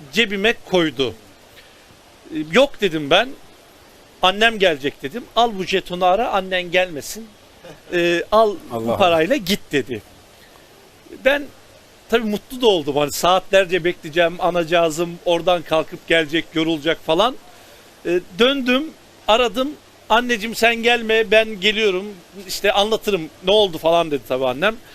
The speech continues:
Speaker 1: "Gelince anlatırım," falan dedim. Ve o abinin verdiği parayla işte bir iki bilet kullanarak Ümraniye'ye gittim. Şimdi bunu niye anlatıyorum? Şimdi bu abi kim bilmiyorum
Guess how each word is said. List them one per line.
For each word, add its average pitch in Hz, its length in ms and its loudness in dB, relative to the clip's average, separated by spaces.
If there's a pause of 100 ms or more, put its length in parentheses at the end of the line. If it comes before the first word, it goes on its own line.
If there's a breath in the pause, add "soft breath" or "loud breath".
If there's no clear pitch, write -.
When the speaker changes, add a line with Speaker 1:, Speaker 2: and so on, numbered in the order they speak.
(260 loud breath)
Speaker 1:
"Gelince 214 360 2
anlatırım," 175 520 0 (180)
falan 147 320 0
dedim. 135 220 -10 (880 loud breath)
Ve 240 40 4
o 330 200 2
abinin 202 500 2 (420)
verdiği 202 560 2 (200)
parayla 185 400 2
işte 180 340 -2
bir 196 100 -2
iki 180 240 -6
bilet 180 220 2 (300)
kullanarak 202 540 2 (480 loud breath)
Ümraniye'ye 226 580 2
gittim. - 440 -6 (1500 loud breath)
Şimdi 262 440 0 (120)
bunu 208 180 -2
niye 214 140 4
anlatıyorum? 160 520 0 (1200)
Şimdi 254 140 -6
bu 320 140 -2
abi 185 340 2
kim 240 240 -4
bilmiyorum 156 420 -4